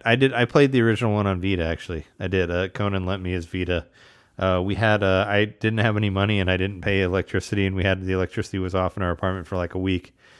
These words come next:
And I just <laughs> played that game on Vita is, is what I did. And somehow it held enough battery power for me to play it for, like, six days. It's a great game, but I don't see how it could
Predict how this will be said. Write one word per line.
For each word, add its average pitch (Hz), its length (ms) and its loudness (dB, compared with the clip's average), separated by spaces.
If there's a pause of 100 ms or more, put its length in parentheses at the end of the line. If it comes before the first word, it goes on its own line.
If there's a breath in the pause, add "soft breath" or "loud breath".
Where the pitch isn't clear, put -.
(240 soft breath)
And 95 100 -2
I 98 60 2
just 98 180 -6
<laughs> - 60 -8
played 117 200 6
that 127 240 2
game 120 300 4
on 101 180 0
Vita 98 400 2 (480 soft breath)
is, 120 220 2
is 110 220 -2
what 98 160 2
I 95 100 4
did. 95 340 2 (260)
And 92 140 -6
somehow 95 400 0
it 98 160 -6
held 95 260 -2
enough 92 240 -4
battery 87 300 -2
power 82 280 -6
for - 120 -14
me 87 80 -10
to 82 80 -12
play 87 200 -8
it 87 100 -14
for, 85 100 -14
like, 82 160 -12
six - 220 -16
days. 87 260 -8 (1600)
It's 139 140 0
a 175 60 4
great 165 260 6
game, 156 260 4
but 107 120 4
I 110 80 6
don't 131 160 0
see - 140 -4
how 120 220 2
it 117 80 -2
could 110 180 -2